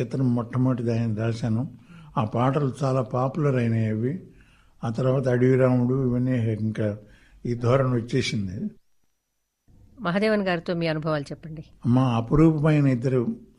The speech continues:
Speaker 1: సంగీత దర్శకుల గురించి ఈ సందర్భంలో చెప్పాలి. అటువంటి వాళ్ళు మళ్ళీ కనపడరమ్మా నాకు, నా వరకు నాకు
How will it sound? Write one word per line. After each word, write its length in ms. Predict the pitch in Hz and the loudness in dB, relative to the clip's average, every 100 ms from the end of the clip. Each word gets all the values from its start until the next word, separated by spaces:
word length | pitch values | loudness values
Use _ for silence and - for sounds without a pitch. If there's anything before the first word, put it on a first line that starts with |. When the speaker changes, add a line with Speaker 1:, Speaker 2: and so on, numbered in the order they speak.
| - | -4
Speaker 1:
సంగీత 300 | 127 135 147 | 2 2 2
దర్శకుల 540 | 139 131 - 123 120 120 | 2 0 0 -2 0 2
గురించి 420 | 117 127 127 127 | 2 0 0 -4
ఈ 40 | |
సందర్భంలో 540 | 110 104 123 127 123 113 | -4 -4 -4 -4 -4 -4
చెప్పాలి. 400 | 117 120 117 127 - _ _ 139 | -6 -6 -8 -10 -16 _ _ -6
అటువంటి 380 | 117 127 127 | 2 4 4
వాళ్ళు 280 | 120 139 151 | 4 4 4
మళ్ళీ 380 | 135 135 139 143 254 269 - _ - | 2 2 0 -2 -4 -8 -18 _ -6
కనపడరమ్మా 760 | 131 123 135 135 123 117 104 113 | 0 2 4 2 2 0 -2 -4
నాకు, 580 | 110 110 - - - 113 | -8 -10 -12 -20 -8 -2
నా 240 | 110 117 | 2 4
వరకు 320 | 123 139 - | 4 2 2
నాకు 400 | 147 135 113 135 | 0 0 -2 -8